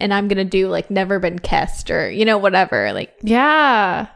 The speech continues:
Speaker 1: totally just, I wanna see fun Jennifer Lawrence because I know she's a fun gal.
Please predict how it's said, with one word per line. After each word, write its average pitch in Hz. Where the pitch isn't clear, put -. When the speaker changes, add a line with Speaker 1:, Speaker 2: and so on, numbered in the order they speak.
Speaker 1:
totally 254
just, 226
I 208
wanna 247
see 359
fun 233
Jennifer 214
Lawrence 190
because 196
I 190
know 185
she's 196
a 185
fun 180
gal. 160